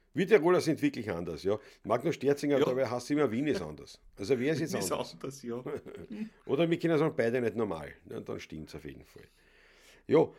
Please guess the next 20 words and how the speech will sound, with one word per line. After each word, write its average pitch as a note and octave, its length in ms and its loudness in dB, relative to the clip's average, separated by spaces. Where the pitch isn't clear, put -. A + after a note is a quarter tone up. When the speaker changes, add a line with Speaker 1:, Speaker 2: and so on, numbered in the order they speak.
Speaker 1:
ähm, G#2+ 500 6
Speaker 2:
Mhm, C3 140 -8
ja. C#3 120 -6
Speaker 1:
Montag D#3 540 4
keine, A#2 340 2
keine A#2 400 -4
Morgensendung, D2+ 560 -4
das F2+ 140 -10
ist - 80 -14
klar. G2+ 200 -2
Das G2+ 140 -8
heißt, G#2 160 -10
wir G#2+ 80 -4
haben G#2+ 60 -2
jetzt - 180 -8
drei A#2+ 220 2
Tage G#2+ 480 -2
keine C3 280 4
Morgensendung A2+ 600 -2
von G#2+ 160 -4